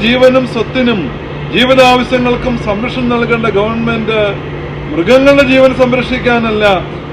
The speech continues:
മനുഷ്യന്റെ ജീവൻ സംരക്ഷിക്കാനാണ് പ്രയത്നിക്കേണ്ടത് എന്ന് മറക്കാതിരിക്കാം. വന്യമൃഗ സംരക്ഷണമല്ല,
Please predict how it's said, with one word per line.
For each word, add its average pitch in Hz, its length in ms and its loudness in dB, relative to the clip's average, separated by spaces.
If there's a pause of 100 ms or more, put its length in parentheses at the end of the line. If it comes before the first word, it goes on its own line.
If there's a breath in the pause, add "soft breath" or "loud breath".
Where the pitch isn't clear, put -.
(160)
മനുഷ്യന്റെ 254 580 2
ജീവൻ 262 180 6 (100)
സംരക്ഷിക്കാനാണ് 233 960 0
പ്രയത്നിക്കേണ്ടത് 180 680 -2 (100)
എന്ന് 185 200 -8
മറക്കാതിരിക്കാം. 175 640 -4 (1040)
വന്യമൃഗ 254 420 4 (140)
സംരക്ഷണമല്ല, 240 680 0